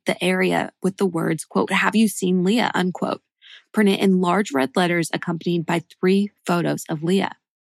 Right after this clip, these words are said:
The first with her hair down, the second photo with her hair in a bun, and the third photo with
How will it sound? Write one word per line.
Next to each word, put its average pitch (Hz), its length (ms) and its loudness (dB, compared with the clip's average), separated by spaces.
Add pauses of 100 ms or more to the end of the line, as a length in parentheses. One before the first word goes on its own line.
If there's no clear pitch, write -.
(480)
The 190 160 2
first 190 300 2
with 190 140 0
her 180 160 0
hair 170 260 0
down, 175 380 0 (260)
the 190 100 2
second 185 440 0
photo 185 240 2
with 170 240 -2
her 170 180 -2
hair 170 260 -2
in 165 100 0
a 156 40 -2
bun, 165 360 0 (400)
and 202 120 4
the 202 200 2
third 277 280 2
photo 170 280 0
with 165 160 -4